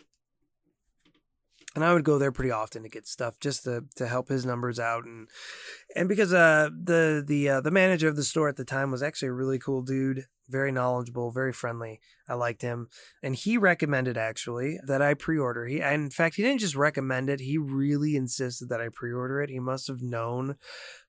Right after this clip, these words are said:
that they were gonna be pretty allocated. So I pre-ordered a copy. Absolutely loved it. And for a short while, before the Switch came out, before the Wii U came out,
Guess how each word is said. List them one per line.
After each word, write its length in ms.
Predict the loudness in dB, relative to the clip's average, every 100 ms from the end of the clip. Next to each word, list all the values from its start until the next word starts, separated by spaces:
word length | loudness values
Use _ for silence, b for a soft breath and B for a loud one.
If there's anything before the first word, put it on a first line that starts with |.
| -8
that 160 | -6 -2
they 100 | 0
were 100 | 0
gonna 160 | 0
be 120 | -2 -6
pretty 520 | -8 -4 -2 -2 -2
allocated. 580 | -2 -2 0 2 2 2
So 100 | 2
I 80 |
pre-ordered 440 | 4 4 4 4 0
a 40 |
copy. 380 | 0 -2 -2 -6 -8 _ _ 2
Absolutely 720 | 4 4 4 2 2 2 2
loved 300 | 2 0 -2
it. 180 | -8 -6
And 380 | -4 -2 -2 -4 b b
for 280 | -8 0 2
a 60 | 4
short 340 | 4 4 4
while, 480 | 4 4 6 4 0 _ _ _ _ _ _ _ _ _ _ _ _
before 400 | -8 -6 -2 0
the 100 | 0
Switch 420 | 0 0 -2 -2 -4
came 200 | -2 0
out, 160 | 0
before 280 | -2 -2 0
the 80 | 0
Wii 160 | 0 0
U 160 | -2
came 240 | -2 -4 -2
out, 240 | -2